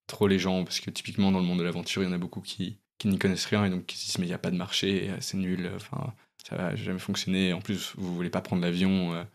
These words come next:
T'as des visions de gens qui sont pas du tout là-dedans, et puis t'as d'autres visions qui sont à fond dedans, donc tu finiras bien par trouver des gens qui sont intéressés par ton projet.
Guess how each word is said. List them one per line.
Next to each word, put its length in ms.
T'as 120
des 120
visions 320
de 60
gens 240
qui 100
sont 120
pas 100
du 140
tout 100
là-dedans, 580
et 120
puis 200
t'as 180
d'autres 220
visions 300
qui 80
sont 160
à 40
fond 160
dedans, 220
donc 160
tu 100
finiras 260
bien 180
par 160
trouver 300
des 80
gens 140
qui 80
sont 120
intéressés 360
par 120
ton 120
projet. 420